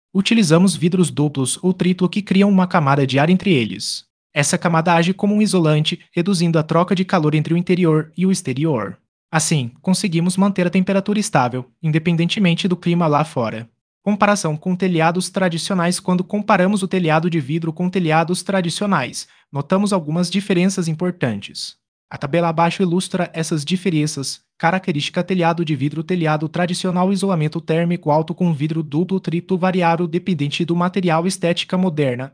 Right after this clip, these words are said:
iluminada clássica e variada, manutenção baixa, mas requer cuidados, variável,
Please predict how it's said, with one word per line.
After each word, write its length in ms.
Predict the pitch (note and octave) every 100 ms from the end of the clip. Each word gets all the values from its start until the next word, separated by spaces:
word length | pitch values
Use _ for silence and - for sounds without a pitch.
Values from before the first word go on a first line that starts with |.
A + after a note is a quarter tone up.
| F#3
iluminada 500 | G3 G#3 F#3 F3 E3
clássica 680 | - D3+ D#3 E3+ - D#3 -
e 80 | F#3
variada, 440 | F#3 F3+ F3 F3
manutenção 680 | F3 F3+ F#3+ F#3 - F3+ F#3
baixa, 460 | D3 D3 - B2 _ _ -
mas 140 | F3+
requer 320 | - E3+ F3+
cuidados, 500 | F3+ G#3 F3 E3+ E3
variável, 640 | D#3+ F3+ F3 C3+ A2+ A#2+